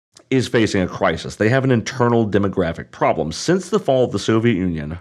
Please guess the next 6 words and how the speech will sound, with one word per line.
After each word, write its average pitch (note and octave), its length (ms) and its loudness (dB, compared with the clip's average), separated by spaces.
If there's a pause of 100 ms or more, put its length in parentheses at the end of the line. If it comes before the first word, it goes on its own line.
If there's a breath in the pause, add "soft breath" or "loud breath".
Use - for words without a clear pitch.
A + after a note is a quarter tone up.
(260)
Russia's D3+ 460 2
deaths - 520 -2
have G#2 120 -4
exceeded C#3+ 600 -2
their A#2+ 160 4
births - 680 -2